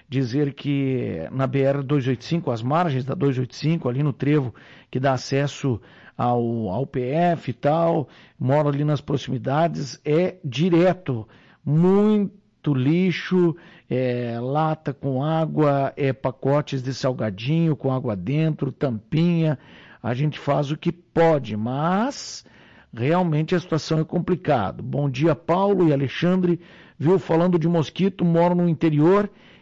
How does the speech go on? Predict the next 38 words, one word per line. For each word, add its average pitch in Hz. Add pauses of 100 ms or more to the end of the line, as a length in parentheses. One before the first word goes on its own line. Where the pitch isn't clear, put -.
e 147
aqui 196
tem 208
muito 190
um 185
mosquitinho. 175 (500)
Ele 160
é 151
pequeno, 175
mas 139
tá 160
dentro 196 (100)
de 151
casa 196
e 196
em 185
todos 175
os 180
lugares." 139 (480)
Pessoal 131
questionando 160
se, 160 (360)
é, 120
pode 165
ser 156
daqui 151
a 139
pouco -
o 151
mosquito 147
da -
dengue. 92
Ele 330
tá -
por -
aí, 180
né, 139
Alexandre? 113